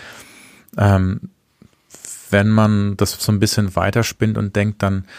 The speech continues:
wird einem schon klar, okay, Linke sind ja hier in dem Fall ja nicht nur Betroffene, sondern sind ja, sind ja auch Akteure.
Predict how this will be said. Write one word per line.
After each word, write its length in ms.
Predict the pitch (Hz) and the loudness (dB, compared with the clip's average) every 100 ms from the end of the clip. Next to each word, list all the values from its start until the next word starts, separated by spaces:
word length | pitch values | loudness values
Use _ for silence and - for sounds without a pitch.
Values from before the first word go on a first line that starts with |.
| - - _ - - - | -20 -20 _ -14 -14 -14
wird 460 | - 110 107 104 107 | -16 -12 -6 -2 -2
einem 140 | 101 | -2
schon 180 | - 107 | -2 -2
klar, 260 | - 98 95 | 2 2 2
okay, 220 | 95 101 | 0 0
Linke 260 | 98 104 | 0 0
sind 220 | 110 104 101 | -2 0 0
ja 140 | 101 - | -2 -6
hier 320 | - - 113 | -10 0 0
in 140 | 113 98 | 0 -2
dem 160 | 95 | -4
Fall 260 | - 95 95 | -2 0 0
ja 80 | 98 | 0
nicht 220 | 98 - | -2 -2
nur 80 | 98 | -2
Betroffene, 580 | 98 - 98 - 110 | -2 -2 -2 0 -2
sondern 260 | 104 98 92 | 0 -2 -2
sind 100 | 101 | 0
ja, 120 | 92 | -2
sind 180 | - 101 | -2 -2
ja 120 | 98 | 0
auch 180 | 90 - - | -2 -6 -10
Akteure. 640 | - 95 - 101 92 85 | -8 -8 -6 -4 -2 -4